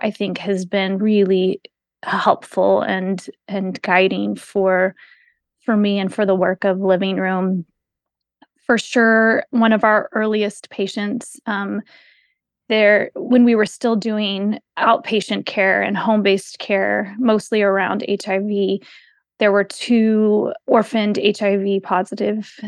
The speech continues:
um, babies who were severely malnourished. And our team had gone into their homes and were trying to, to care for them from the community, but we knew they needed inpatient service. And so our,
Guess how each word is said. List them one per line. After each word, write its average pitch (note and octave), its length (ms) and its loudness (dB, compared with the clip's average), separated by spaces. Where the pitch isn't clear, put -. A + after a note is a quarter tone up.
um, - 240 -6
babies G3+ 420 0
who G#3+ 80 -8
were F#3+ 80 0
severely G3 420 0
malnourished. G3 800 -4
And F#3 240 -2
our G#3 140 6
team A3 380 0
had F#3 180 -2
gone G#3 600 0
into A3 260 2
their G#3 140 4
homes G3+ 600 -4
and G3 320 -6
were A3 100 -2
trying G#3 640 0
to, - 360 0
to G#3+ 280 2
care A#3 200 2
for A3+ 180 -2
them G#3 160 0
from G#3 200 -4
the F#3+ 80 -2
community, A3+ 580 2
but G3+ 200 0
we G3+ 120 -2
knew A3 240 4
they G3+ 140 4
needed G3 260 0
inpatient G3 600 -4
service. G3 440 0
And G#3 140 0
so F#3 340 2
our, G3 320 2